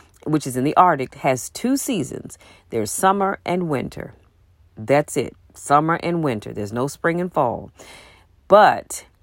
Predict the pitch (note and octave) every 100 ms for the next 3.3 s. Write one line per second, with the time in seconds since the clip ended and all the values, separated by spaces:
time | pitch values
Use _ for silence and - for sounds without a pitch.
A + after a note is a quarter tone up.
0 | _ _ - C#3+ E3 G#3 A3+ G3+ A3 F#3
1 | D#3 D3+ - - - - F#3+ E3+ - G2+
2 | G#1+ - - - E3+ D3+ F#3 A#3 A3+ F3
3 | C#3 B2